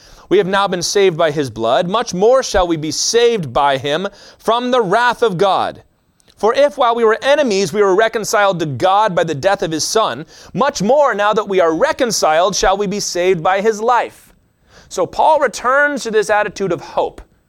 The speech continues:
Really, he hasn't gone anywhere. It's a very small section, obviously, but he's talking about the hope that we have. Now, the cross assures us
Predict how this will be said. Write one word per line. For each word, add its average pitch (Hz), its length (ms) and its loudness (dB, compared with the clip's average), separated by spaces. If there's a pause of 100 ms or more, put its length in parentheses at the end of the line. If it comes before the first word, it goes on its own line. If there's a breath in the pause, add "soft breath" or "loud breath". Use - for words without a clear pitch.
(160)
Really, 233 180 2
he 196 60 -2
hasn't 147 280 -2
gone 135 240 -2
anywhere. 107 360 -6
It's - 100 -6
a 139 60 -10
very 139 180 -2
small 120 300 -8
section, 107 420 -8
obviously, 107 480 -6
but 139 220 -2 (300 soft breath)
he's 196 120 -4
talking 277 280 -2
about 190 180 -2
the 190 100 2
hope 247 300 0
that 185 120 -2
we 143 160 -4
have. 107 380 -8 (460 loud breath)
Now, 240 80 0
the 226 120 2
cross 269 440 0
assures 233 400 0
us 214 180 -2